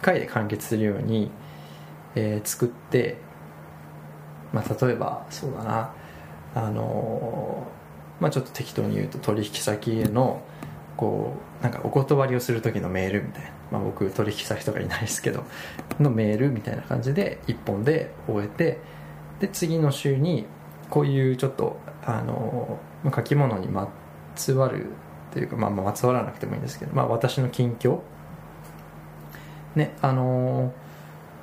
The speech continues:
ー、あんまりやっぱ、その、皆さんって、身近にその精神障害持ってる方とか、うーん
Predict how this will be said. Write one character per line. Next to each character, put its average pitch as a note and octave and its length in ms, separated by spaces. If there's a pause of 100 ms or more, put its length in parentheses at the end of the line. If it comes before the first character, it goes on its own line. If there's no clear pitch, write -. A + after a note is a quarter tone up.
(880)
ー、 D#3 60
あ D3+ 40
ん F3 100
ま F3+ 100
り F#3 80
や F3+ 120
っ F3+ 40
ぱ、 C3 140 (340)
そ - 180
の、 B2 300
皆 C3 240
さ C#3 240
ん G#2 60
っ - 20
て、 A2 440 (500)
身 B2 100
近 C#3+ 220
に C#3+ 380
そ C#3 120
の C3 80
精 C3+ 200
神 C#3 180
障 C3+ 180
害 A2+ 100
持 A2+ 100
っ - 20
て - 260
る A2+ 80
方 A2 300
と A2+ 160
か、 A2+ 400 (1040)
う - 20
ー - 20
ん A#2+ 1120